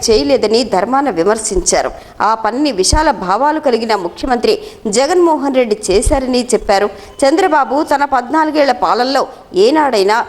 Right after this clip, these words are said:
ఏ సామాజిక వర్గానికి సంబంధించైనా ఒక్క కమిషన్ ఏర్పాటు చేయించి వారి జీవన స్థితిగతుల గురించి అధ్యయనం చేయించారా అంటూ ధర్మాన ప్రశ్నించారు. అలాంటి ఆలోచన చంద్రబాబు చేయరని,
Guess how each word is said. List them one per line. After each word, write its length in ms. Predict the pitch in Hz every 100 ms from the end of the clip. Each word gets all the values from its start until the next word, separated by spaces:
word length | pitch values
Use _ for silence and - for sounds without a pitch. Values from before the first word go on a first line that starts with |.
| -
ఏ 140 | 226
సామాజిక 540 | 302 294 294 349 330 320 294
వర్గానికి 420 | 254 269 269 277 269
సంబంధించైనా 720 | 262 269 277 254 233 240 214 - - - 190
ఒక్క 180 | 202 349 277
కమిషన్ 400 | 285 311 - 349 -
ఏర్పాటు 460 | 214 302 330 302 247 -
చేయించి 420 | 240 277 262 302 208 - -
వారి 160 | 196 208 214
జీవన 260 | 240 285 262
స్థితిగతుల 540 | - 220 254 233 311 269
గురించి 400 | 254 220 - - 185
అధ్యయనం 420 | 190 262 320 302 - 208
చేయించారా 580 | 220 247 - 240 240 214
అంటూ 200 | 214 247 240 - -
ధర్మాన 480 | 220 254 302 302 220
ప్రశ్నించారు. 720 | 233 180 175 196 196 196 - - - - - - 190
అలాంటి 300 | 240 285 285 254
ఆలోచన 340 | 359 - 311 311 -
చంద్రబాబు 500 | 302 285 269 226 180 -
చేయరని, 400 | 185 226 277 294